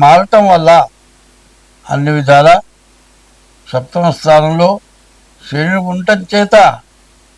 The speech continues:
మీకు అన్ని విధాలా బాగుంటుంది అని చెప్పాల్సి వస్తుంది. పైన శనికి పంతొమ్మిది వేల సార్లు జపం చేయించుకొని క్షీర తర్పణ చేసి హోమం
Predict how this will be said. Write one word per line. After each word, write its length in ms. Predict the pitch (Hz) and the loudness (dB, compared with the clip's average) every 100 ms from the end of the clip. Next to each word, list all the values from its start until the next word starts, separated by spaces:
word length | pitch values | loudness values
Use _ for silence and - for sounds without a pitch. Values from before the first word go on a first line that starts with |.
| - | -12
మీకు 280 | 151 165 156 | -6 -2 0
అన్ని 140 | 151 170 | -2 -2
విధాలా 340 | 175 190 196 165 | 0 2 2 2
బాగుంటుంది 680 | 151 160 165 165 165 165 185 175 - _ _ _ _ _ - | 2 2 0 -12 -16 -12 -10 -12 -14 _ _ _ _ _ -4
అని 180 | 190 175 | -2 -2
చెప్పాల్సి 420 | 160 - 160 143 113 | -4 -2 0 0 -4
వస్తుంది. 300 | 117 139 123 139 | -14 -14 -8 -4
పైన 220 | 156 165 135 113 _ _ _ _ _ _ _ _ _ _ _ _ | 0 2 0 -2 _ _ _ _ _ _ _ _ _ _ _ _
శనికి 580 | - - 151 196 196 214 185 143 175 _ _ _ _ _ _ _ _ _ _ | -18 -8 -4 -4 -4 -4 -2 -4 -8 _ _ _ _ _ _ _ _ _ _
పంతొమ్మిది 500 | - 170 190 202 196 196 | -2 -2 -2 -2 -2 0
వేల 140 | 226 202 | 0 0
సార్లు 240 | 202 214 202 | 2 2 0
జపం 240 | - - 208 | -4 -2 -2
చేయించుకొని 580 | 196 175 - 170 175 170 123 _ _ _ _ _ _ _ _ _ | -2 -4 -8 -4 -2 -2 -6 _ _ _ _ _ _ _ _ _
క్షీర 360 | - 147 180 240 240 | -8 -2 0 2 2
తర్పణ 280 | 214 208 185 175 | 0 0 -2 -2
చేసి 200 | 175 135 | -2 -4
హోమం 400 | 156 160 214 214 | -2 0 2 2